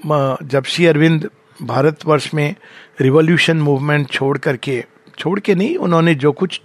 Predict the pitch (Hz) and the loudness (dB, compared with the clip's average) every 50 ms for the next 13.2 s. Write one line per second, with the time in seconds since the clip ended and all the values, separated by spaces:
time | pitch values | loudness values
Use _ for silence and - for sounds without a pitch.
0 | - 131 - - - 160 143 135 - - 180 151 - - 165 165 165 165 147 139 | -16 -18 -12 -6 -4 -2 -2 -2 -2 -2 -2 -2 -2 0 0 0 2 0 -2 -2
1 | - - 165 165 151 160 151 139 - - - - - - - - - - - - | 0 0 0 0 0 0 0 0 0 0 -2 -4 -4 -4 -6 -14 -20 -20 -20 -20
2 | - - - _ _ _ - 139 135 139 147 147 143 156 165 156 131 131 135 135 | -20 -20 -20 _ _ _ 0 2 4 4 4 4 4 2 2 2 2 2 4 4
3 | 143 160 190 185 - 185 156 - - 196 156 147 139 139 135 131 165 233 - - | 4 4 2 0 0 -2 -4 -2 0 0 2 4 2 2 2 0 -2 -2 -4 -6
4 | _ - 180 190 208 - - - - 175 165 175 202 247 277 247 233 202 190 202 | _ 0 2 2 2 0 -6 -6 0 2 4 6 6 4 4 4 2 2 2 0
5 | 190 - - 160 143 143 143 135 127 - 143 120 127 135 147 170 - - - - | 0 0 2 2 4 4 2 2 0 -2 -4 -4 -2 -2 -2 -2 -2 -4 -14 -20
6 | - - - _ _ _ - 147 143 139 151 151 160 160 147 - - 156 127 120 | -20 -20 -20 _ _ _ -2 0 0 2 2 2 4 2 2 2 0 0 2 2
7 | 143 135 - - 170 160 147 151 151 - - 139 127 127 139 143 - - 160 147 | 0 0 0 -2 -2 0 0 0 -2 -2 -2 -2 -2 0 -2 -2 0 0 0 0
8 | 139 - 143 123 - - - 135 143 160 170 - 151 131 - - 139 113 104 123 | -2 -2 -4 -4 -4 -6 -4 -4 -2 -2 -2 -4 -6 -6 -6 -6 -8 -6 -6 -6
9 | 190 208 _ - - - - - _ _ - 139 127 135 131 131 135 131 135 131 | -8 -10 _ -20 -20 -20 -20 -20 _ _ -8 -4 -2 -2 0 0 0 0 0 -2
10 | - - 123 110 117 127 131 131 120 - - 143 - - - _ - - - _ | -4 -8 -6 -4 -4 -4 -2 -4 -4 -4 -6 -6 -8 -10 -16 _ -20 -20 -20 _
11 | _ _ _ _ _ _ _ _ _ _ _ _ _ _ _ - - _ - - | _ _ _ _ _ _ _ _ _ _ _ _ _ _ _ -20 -20 _ -10 -4
12 | - 208 185 147 135 127 123 - - - 214 220 214 214 180 160 151 139 139 135 | -2 0 2 2 2 2 0 0 -2 -2 -2 0 2 2 2 2 4 2 2 2
13 | 143 156 165 | 2 0 0